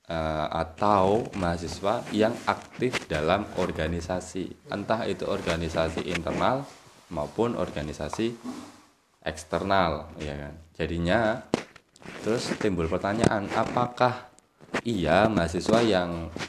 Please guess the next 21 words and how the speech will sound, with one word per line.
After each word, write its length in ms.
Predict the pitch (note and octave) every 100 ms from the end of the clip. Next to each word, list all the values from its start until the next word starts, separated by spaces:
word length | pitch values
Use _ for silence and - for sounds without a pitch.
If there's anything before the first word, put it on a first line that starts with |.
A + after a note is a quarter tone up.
| -
aktif 400 | F#2 - B2 A#2+
dalam 320 | F2 D#2+ E2
organisasi 640 | E2+ E2+ E2 E2 E2 E2 -
internal 400 | F2 E2 E2+ F2
itu 240 | E2+ A#2 A#2+
di-, 160 | - F2
bisa 300 | F2+ E2 E2
dikatakan 560 | E2+ D#2+ - - G#2+
aktivis? 480 | G2+ - A2+ G2+ F#2 -
Iya, 240 | A#2 G2+
aktivis 640 | - - - G2+ F2 D#2 -
gitu. 240 | - - _ _ _ _ _ _ -
Karena 320 | D#2+ C#3 D#3+ - - -
ini 160 | G2 C#3
sudah, 640 | B2+ F2+ E2+ E2 E2 E2 - _ _ _ _ _
eh, 480 | F2+ E2 D#2+ D#2+ D#2 - - -
ketika 400 | G#2+ G#2+ G#2+ A#2+
dalam 320 | A2+ E2 F#2 F#2+
pemaknaan 480 | G2+ F#2+ G2+ G#2
tadi 400 | G2+ G2 G2 F#2+
itu 400 | - C3+ C#3+ C3+